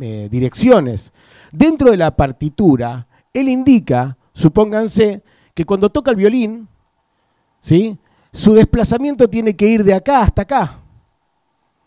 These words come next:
Entonces hay otro violinista que va creciendo, en creciendo, y él va disminuyendo para que justamente haya una línea de traslación de la música.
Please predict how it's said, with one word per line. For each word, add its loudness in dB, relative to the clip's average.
Entonces -2
hay -2
otro 0
violinista -2
que -2
va -2
creciendo, -2
en -6
creciendo, -4
y -4
él 0
va -4
disminuyendo -4
para -10
que -14
justamente 2
haya -2
una -2
línea 0
de 2
traslación 0
de -4
la -4
música. -12